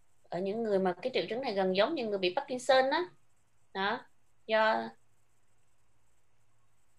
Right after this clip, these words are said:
do thiếu hụt dopamine. Đó. Thuốc chống trầm cảm ba vòng. Đó. Gồm có hai loại thuốc chống trầm cảm, thuốc chống trầm cảm ba vòng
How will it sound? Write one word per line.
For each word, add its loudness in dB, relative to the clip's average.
do -4
thiếu -6
hụt -2
dopamine. 0
Đó. 0
Thuốc 2
chống 4
trầm 2
cảm -2
ba 8
vòng. 6
Đó. -2
Gồm -6
có 0
hai 4
loại 0
thuốc -12
chống -4
trầm -4
cảm, -2
thuốc -14
chống -8
trầm -6
cảm -4
ba 0
vòng -2